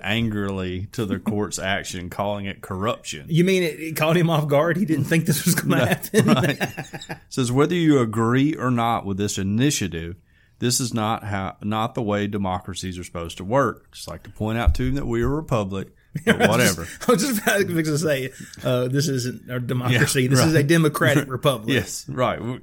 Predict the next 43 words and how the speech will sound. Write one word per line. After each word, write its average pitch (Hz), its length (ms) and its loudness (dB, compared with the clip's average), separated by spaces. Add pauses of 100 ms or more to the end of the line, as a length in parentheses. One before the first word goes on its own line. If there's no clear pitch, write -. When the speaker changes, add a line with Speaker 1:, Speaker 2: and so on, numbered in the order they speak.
Speaker 1:
a 151 220 -2 (140)
technically 170 420 0
constitutional 123 680 -2
republic, 92 460 -2
but 117 160 0
Speaker 2:
Yeah. 117 120 -8 (200)
Speaker 1:
yes. 117 480 0
Speaker 2:
We 185 120 8
still 220 260 2
have 156 340 0
overseers, 127 920 0
and 113 460 -6 (200)
they 104 200 -2
Speaker 1:
Yes. 143 80 -2
Speaker 2:
will 160 280 -4
occasionally 196 680 -6 (580)
drop 175 240 -4
the 208 80 -2
hammer 110 360 4
if 143 160 2
they 147 200 4
think 113 260 6
they 143 160 0
need 139 240 -2
to. 127 360 -8 (100)
<laughs> - 80 -18
Speaker 1:
This 123 280 0
kind 139 280 0
of 143 100 -8
corruption 107 560 0
is 95 160 -4
what 101 240 -2
happens 92 420 -4
in 85 160 -8
third 107 480 -2
world 98 440 -4
countries. - 720 -8 (400)
He 117 160 -2
said 110 240 0
the 95 60 -4
state's 107 460 -4
insiders 98 720 0
were 90 160 -8